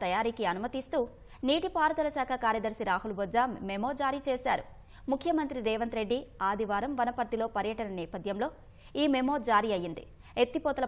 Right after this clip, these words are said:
పథక ప్రతిపాదనను సూత్రప్రాయంగా ఆమోదించినందుకు సీఎం రేవంత్ రెడ్డి, నీటిపారుదల శాఖ మంత్రి ఉత్తమ్ కుమార్ రెడ్డికి ప్రణాళికా సంఘం ఉపాధ్యక్షుడు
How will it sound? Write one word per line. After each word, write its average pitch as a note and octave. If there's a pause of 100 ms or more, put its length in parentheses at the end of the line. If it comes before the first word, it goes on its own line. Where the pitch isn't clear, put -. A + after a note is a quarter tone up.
పథక A3+
ప్రతిపాదనను G#3 (120)
సూత్రప్రాయంగా C4+ (160)
ఆమోదించినందుకు B3 (480)
సీఎం D#4
రేవంత్ A#3
రెడ్డి, A3 (100)
నీటిపారుదల C4+
శాఖ A3+ (120)
మంత్రి G#3+ (120)
ఉత్తమ్ -
కుమార్ A3
రెడ్డికి G#3 (460)
ప్రణాళికా D#4
సంఘం B3+
ఉపాధ్యక్షుడు G#3+